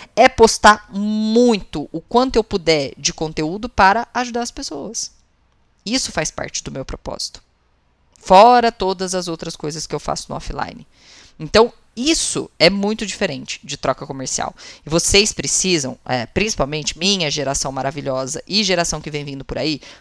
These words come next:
não misturar as coisas. Dá pra você trabalhar e encontrar um propósito no seu trabalho? Dá, mas isso não é o,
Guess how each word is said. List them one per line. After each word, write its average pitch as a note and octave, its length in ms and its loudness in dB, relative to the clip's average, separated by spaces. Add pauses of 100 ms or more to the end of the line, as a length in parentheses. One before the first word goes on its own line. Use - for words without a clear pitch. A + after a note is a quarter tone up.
(100)
não A3 600 2
misturar F3+ 640 -2
as C3 160 -6
coisas. - 580 -10 (840)
Dá E3 720 10
pra A#3+ 140 6
você D#3 600 -2 (1000)
trabalhar D#3 640 6
e D#3+ 60 -8
encontrar D3+ 420 -2
um C#3+ 80 -2
propósito C3+ 360 -6
no C3 60 -16
seu - 160 -10
trabalho? D#3 460 4 (100)
Dá, E3 680 6
mas E3+ 280 0
isso G#3+ 240 -2
não B3 360 2
é C4 280 6 (360)
o, D3+ 200 -14